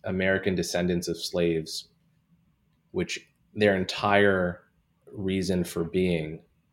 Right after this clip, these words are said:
an organization is to say that reparations are still owed, no matter how long ago the crime was. <clears throat> I don't know if they, if, if they would extend this to other groups that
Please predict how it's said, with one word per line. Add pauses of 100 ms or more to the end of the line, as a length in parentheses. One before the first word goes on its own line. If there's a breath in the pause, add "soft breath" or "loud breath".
(140)
an
organization
is (580)
to
say
that
reparations
are
still
owed, (120)
no
matter
how
long
ago (720 soft breath)
the
crime
was. (140)
<clears throat>
I
don't
know
if
they, (540)
if,
if
they
would
extend
this
to
other
groups
that